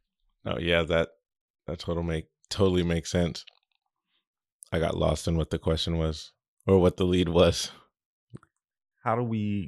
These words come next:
Speaker 2: get to a place where we can improve?
Speaker 1: Oh, uh, yeah, I would say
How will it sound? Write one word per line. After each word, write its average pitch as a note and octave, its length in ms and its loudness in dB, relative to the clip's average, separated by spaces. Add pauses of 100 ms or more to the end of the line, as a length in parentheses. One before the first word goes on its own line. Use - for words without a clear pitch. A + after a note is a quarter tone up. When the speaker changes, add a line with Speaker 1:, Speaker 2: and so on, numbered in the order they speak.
(120)
Speaker 2:
get G2+ 240 -2
to G#2 120 -2
a F2+ 60 -2
place - 480 -4 (960)
where F2 600 -2 (540)
we F2+ 200 -6 (520)
can G#2+ 140 0
improve? E2+ 520 -8 (540)
Speaker 1:
Oh, G2+ 400 4
uh, - 180 -4 (320)
yeah, G#2+ 280 10
I G#2+ 120 8
would A2+ 200 6
say G2+ 500 8